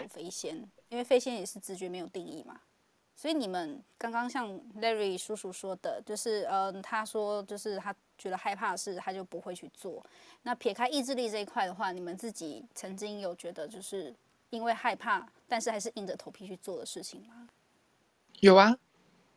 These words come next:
Speaker 1: 很，很长的意思吗？
Speaker 2: 嗯，就像你知道跳高空弹跳这件事情吗？
Speaker 1: 高空弹跳，嗯哼。
Speaker 2: 对，可是我是一直，呃，我是直觉中心空白的人，
Speaker 1: 对。
Speaker 2: 然后我觉得，可是我觉得这辈子就是要玩一次啊。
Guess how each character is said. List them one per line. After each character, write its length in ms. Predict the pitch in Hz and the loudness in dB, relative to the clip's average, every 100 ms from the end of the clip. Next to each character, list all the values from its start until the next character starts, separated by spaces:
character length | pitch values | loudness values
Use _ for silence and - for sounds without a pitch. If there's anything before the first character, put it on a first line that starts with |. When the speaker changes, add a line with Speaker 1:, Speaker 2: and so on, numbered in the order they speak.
| 233 | -12
Speaker 1:
很， 180 | 185 190 - | -12 -12 -10
很 180 | 226 | -6
长 140 | 202 220 | -2 2
的 80 | 226 | 4
意 120 | 254 | 4
思 120 | 202 | 2
吗？ 160 | 190 214 - - - - _ - | 0 0 -2 -10 -18 -20 _ 2
Speaker 2:
嗯， 360 | 269 285 175 - _ - - - | 4 4 2 -6 _ -12 -10 -2
就 120 | 254 | 2
像 360 | 262 311 277 - - _ - | 8 10 10 6 0 _ 2
你 80 | 196 | 12
知 60 | |
道 160 | 226 240 - | 12 12 10
跳 160 | 247 | 10
高 160 | 196 202 | 10 10
空 160 | 208 208 | 8 6
弹 100 | 180 | 8
跳 140 | 165 | 8
这 100 | 170 | 8
件 200 | 170 170 | 4 4
事 100 | 185 | 2
情 180 | 175 180 | 0 0
吗？ 120 | 180 - - - | -4 -8 -18 -8
Speaker 1:
高 140 | - 226 | -2 -2
空 160 | 233 | -4
弹 200 | 226 180 | -6 -6
跳， 300 | 339 202 - 214 | -2 0 0 -2
嗯 120 | 220 | -4
哼。 260 | 240 254 - _ - | -2 -2 -6 _ 10
Speaker 2:
对， 120 | 202 | 10
可 140 | 175 | 12
是 60 | 214 | 12
我 100 | 214 | 10
是 120 | 190 | 10
一 120 | 185 185 | 8 8
直， 160 | 196 - | 8 12
呃， 160 | 175 | 12
我 80 | 156 | 12
是 140 | 180 190 | 10 6
直 120 | 160 | 6
觉 140 | 160 | 4
中 140 | 165 170 | 4 4
心 100 | 165 | 4
空 180 | 185 | 2
白 80 | 175 - | 2 2
的 120 | - | 0
人， 240 | - - - - - | 2 2 0 -14 -4
Speaker 1:
对。 80 | 196 | 4
Speaker 2:
然 100 | 170 | 6
后 260 | 208 185 175 - - - - - - - - - - | 12 12 10 -2 -20 -20 -20 -20 -20 -20 -20 -20 10
我 80 | 180 | 10
觉 220 | - 170 | 12 8
得， 420 | 160 165 160 151 - - - - - | 12 12 12 8 0 -20 -20 -20 -16
可 100 | - 196 | 10 12
是 40 | |
我 140 | 220 | 12
觉 120 | - 147 | 12 6
得 60 | |
这 140 | 156 180 | 4 8
辈 100 | 180 | 8
子 160 | - | 8
就 100 | 151 | 2
是 120 | 156 | 2
要 40 | 175 | 4
玩 160 | - | 2
一 60 | 180 | 0
次 220 | - - | -2 -2
啊。 100 | - | -4